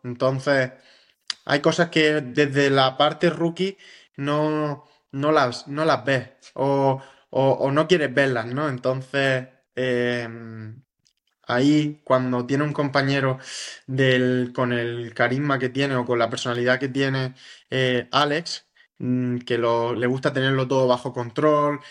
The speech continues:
em, es muy trabajador, eh, entonces como que te ayuda, ¿no? Te fijas y, y, y, y tú haces un poco lo mismo y ayuda.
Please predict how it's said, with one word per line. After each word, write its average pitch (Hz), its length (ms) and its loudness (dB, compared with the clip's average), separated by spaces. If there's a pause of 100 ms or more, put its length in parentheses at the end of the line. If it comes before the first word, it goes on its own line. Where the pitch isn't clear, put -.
(200)
em, 123 1120 2 (260)
es 135 100 -4
muy 143 160 -4
trabajador, 139 840 0 (320)
eh, 120 800 -4 (300)
entonces 143 800 -2 (160)
como 131 340 -4
que 123 380 0 (140)
te 127 80 -4
ayuda, 139 320 -2
¿no? 156 160 -4
Te 131 120 -2
fijas 160 580 -2 (380)
y, 123 720 0
y, 117 400 -6
y, - 340 -12
y 123 240 -6
tú 156 420 0 (400)
haces 143 300 0
un 131 120 -2
poco 131 260 2
lo 120 120 2
mismo 120 400 -2 (800)
y 107 180 -4
ayuda. 113 400 -4